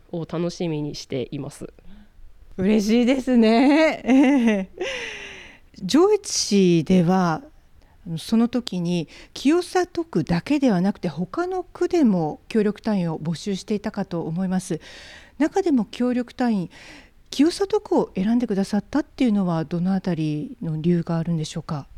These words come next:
Speaker 1: はい、あのー、先ほどラジオ出演の募集の時に、どう呼びかけるか悩んでしまったっていう話があったんですけど、私は逆に、その、他の協力隊の活動とは違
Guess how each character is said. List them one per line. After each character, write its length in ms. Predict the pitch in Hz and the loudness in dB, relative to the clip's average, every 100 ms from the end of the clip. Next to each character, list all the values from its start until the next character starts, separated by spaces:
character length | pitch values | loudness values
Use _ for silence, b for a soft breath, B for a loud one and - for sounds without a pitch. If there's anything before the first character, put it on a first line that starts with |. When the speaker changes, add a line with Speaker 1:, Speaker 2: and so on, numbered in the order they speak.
| - | -16
Speaker 1:
は 160 | - 262 | -2 0
い、 100 | 247 | 2
あ 100 | 226 | 0
の 600 | 226 226 226 226 226 220 | 2 2 2 2 2 0
ー、 20 | |
先 260 | - 247 320 | -2 -2 0
ほ 100 | 320 | 2
ど 300 | 311 311 302 b b b b | 4 2 2 b b b b
ラ 160 | 220 226 | -2 -2
ジ 160 | 220 220 | 0 -2
オ 80 | |
出 240 | 220 - 220 | -4 -4 -2
演 160 | 190 | 0
の 140 | 180 170 | 0 -2
募 180 | 180 196 | -4 -6
集 160 | 214 | -2
の 120 | 214 | -2
時 260 | 214 208 165 | -2 -4 -2
に、 320 | 165 160 151 - | 0 0 -2 -6
ど 320 | 175 233 185 - | 0 2 0 -6
う 40 | 170 | -6
呼 60 | 175 | -4
び 80 | |
か 100 | 185 | -2
け 100 | 175 | -4
る 120 | 165 151 | -4 -4
か 260 | 156 151 - - | -6 -6 -10 -12
悩 200 | 175 175 | -4 -2
ん 60 | 175 | -2
で 60 | - | -6
し 100 | 143 | -10
ま 100 | 131 | -12
っ 40 | |
た 120 | - 143 | -10 -10
っ 60 | |
て 100 | - | -8
い 20 | |
う 20 | 151 | -8
話 240 | 143 143 | -8 -6
が 60 | 156 | -8
あ 40 | |
っ 20 | |
た 80 | - | -8
ん 60 | 135 | -12
で 80 | 151 | -12
す 80 | |
け 80 | - | -10
ど、 120 | 151 139 B B - | -8 -8 B B -12
私 280 | 196 254 294 | -8 -6 -4
は 80 | |
逆 300 | 254 254 262 | -2 -2 -2
に、 120 | 262 254 | -2 0
そ 120 | 196 | 0
の、 320 | 185 180 151 B B B B B | 2 2 0 B B B B B
他 480 | - 226 269 269 269 | -4 -2 2 4 4
の 180 | 294 320 | 4 2
協 240 | 285 240 | 2 2
力 240 | 240 233 247 | 2 0 -2
隊 220 | 233 226 | 0 2
の 80 | 233 | 0
活 280 | 240 220 226 | -2 -4 -2
動 160 | 240 240 | -2 -2
と 100 | 254 | -2
は 80 | |
違 180 | 208 - | -2 -4